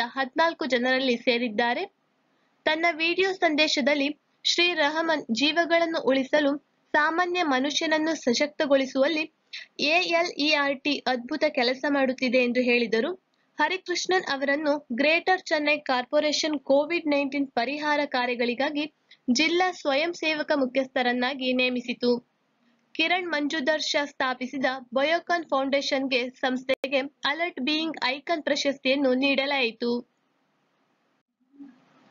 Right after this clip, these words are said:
ಜುಲೈ ಎರಡ್ ಸಾವಿರದ ಇಪ್ಪತ್ತೊಂದರಿಂದ ಜೆಫ್ ಬೆಜೋಸ್ Amazon ಸಿಇಒ ಹುದ್ದೆಯಿಂದ ಕೆಳಗಿಳಿಯುವುದಾಗಿ ಘೋಷಿಸಿದ್ದಾರೆ. ಹೊಸ ಸಿಇಒ ಆಗಿ ಯಾರು ಅಧಿಕಾರ ವಹಿಸಿಕೊಳ್ಳುತ್ತಾರೆ?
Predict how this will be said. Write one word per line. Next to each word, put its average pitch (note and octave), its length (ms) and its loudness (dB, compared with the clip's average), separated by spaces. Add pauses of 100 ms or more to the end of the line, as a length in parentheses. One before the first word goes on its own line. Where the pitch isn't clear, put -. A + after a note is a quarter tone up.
(600)
ಜುಲೈ E4+ 340 12
ಎರಡ್ C#4 300 8
ಸಾವಿರದ D4+ 240 6
ಇಪ್ಪತ್ತೊಂದರಿಂದ C#4+ 800 0 (640)
ಜೆಫ್ D#4 400 0
ಬೆಜೋಸ್ C#4+ 640 0
Amazon C4+ 520 0 (300)
ಸಿಇಒ D#4+ 680 2
ಹುದ್ದೆಯಿಂದ C4+ 460 0 (160)
ಕೆಳಗಿಳಿಯುವುದಾಗಿ C4 960 0
ಘೋಷಿಸಿದ್ದಾರೆ. B3 800 0 (640)
ಹೊಸ D#4 300 2
ಸಿಇಒ D#4 500 2
ಆಗಿ C4+ 500 0
ಯಾರು D4 260 2
ಅಧಿಕಾರ C4 520 0
ವಹಿಸಿಕೊಳ್ಳುತ್ತಾರೆ? B3+ 960 0